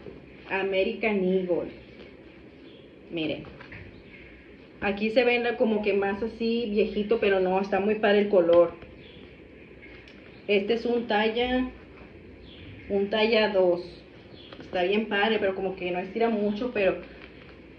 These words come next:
para que le quede va a estar bien padre. Este sí me lo dieron creo que en treinta. Este lo voy a dar en unos que cincuenta o sesenta.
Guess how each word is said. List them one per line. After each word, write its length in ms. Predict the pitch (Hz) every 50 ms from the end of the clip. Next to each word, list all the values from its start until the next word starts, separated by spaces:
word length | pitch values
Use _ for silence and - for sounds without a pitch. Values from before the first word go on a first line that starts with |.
| - - -
para 240 | 196 190 196 180
que 120 | - 185 175
le 160 | 180 180 180
quede 300 | - 180 180 190 202 208
va 60 | 208
a 40 | 214
estar 220 | 208 214 208 202
bien 340 | 196 202 202 214 226 226 226
padre. 540 | - 214 196 196 196 196 196 185 175 170 170 - - - -
Este 220 | 196 226 226 240
sí 100 | 240 247
me 80 | 220 233
lo 80 | 226
dieron 220 | 220 214 214 220 -
creo 160 | 240 214 214
que 100 | - 233
en 120 | 226 226
treinta. 600 | - 202 185 190 196 196 202 208 196 170 165 170 - - - - - - - - - - - - - - -
Este 240 | 202 208 208 233
lo 100 | 226 220
voy 140 | 220 220 220
a 80 | 214 214
dar 120 | 208 214 220
en 60 | 220
unos 340 | 220 220 220 220 226 226 -
que 420 | - - 202 196 190 185 - - - - - - - - - - - - - - - - - - - - - - - - - -
cincuenta 640 | - - - 220 196 190 - - 214 208 208 208 233
o 60 | 226
sesenta. 640 | 226 220 208 - - 208 208 214 214 208 - 165 165